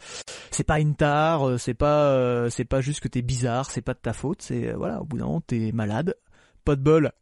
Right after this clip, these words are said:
c'est pas rigolo. C'est vrai que c'est plus marrant d'avoir des maladies un peu drôles, genre, euh,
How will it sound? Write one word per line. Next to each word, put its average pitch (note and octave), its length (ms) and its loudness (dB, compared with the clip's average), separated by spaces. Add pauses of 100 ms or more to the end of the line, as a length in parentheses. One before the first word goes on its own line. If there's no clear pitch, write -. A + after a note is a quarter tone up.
c'est - 160 -2
pas A#2+ 140 2
rigolo. C#3+ 420 4
C'est - 100 -4
vrai C3 120 2
que - 40 -8
c'est C3 80 -4
plus - 160 -6
marrant C3 260 0
d'avoir B2 360 0
des A#2 80 0
maladies A#2+ 340 -2
un A#2 60 -2
peu B2+ 120 -2
drôles, C3+ 320 2
genre, A2+ 280 0
euh, A#2 180 0